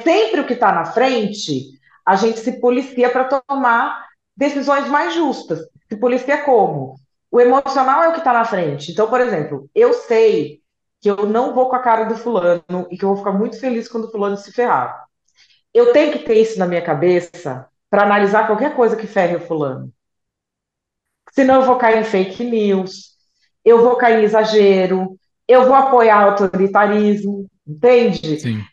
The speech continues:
Speaker 1: Então, é disso que a gente tá falando, a polarização tóxica, ela surge aí dessa raiz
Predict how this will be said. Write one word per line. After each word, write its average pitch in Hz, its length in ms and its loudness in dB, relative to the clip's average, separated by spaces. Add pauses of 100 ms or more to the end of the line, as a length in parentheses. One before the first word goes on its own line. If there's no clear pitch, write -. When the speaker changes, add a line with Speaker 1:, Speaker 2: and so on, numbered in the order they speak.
(100)
Speaker 1:
Então, 254 500 2
é 226 160 4
disso 294 220 -2
que 359 60 -2
a 349 60 0
gente 294 160 -4
tá 294 120 0
falando, 247 240 4
a 226 120 4
polarização 269 840 2
tóxica, 247 520 0
ela 277 160 2
surge 285 460 -2
aí 294 260 2
dessa 294 340 0
raiz 302 300 0